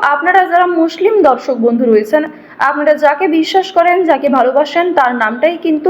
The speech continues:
কমেন্টে লিখে জানাবেন। তো প্রথমেই জানবো আজকের পঞ্জিকা সম্পর্কে। আজ শুক্লপক্ষের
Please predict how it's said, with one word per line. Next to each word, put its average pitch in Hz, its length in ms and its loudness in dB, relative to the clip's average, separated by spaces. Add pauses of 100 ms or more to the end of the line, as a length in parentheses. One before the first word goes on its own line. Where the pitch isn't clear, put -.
কমেন্টে 262 460 0
লিখে 269 260 2
জানাবেন। 180 480 -2 (1000)
তো 339 100 4
প্রথমেই 359 520 2
জানবো 320 360 2 (120)
আজকের 277 440 -2
পঞ্জিকা 320 520 2
সম্পর্কে। 202 640 -2 (440)
আজ 269 240 0 (120)
শুক্লপক্ষের 370 840 0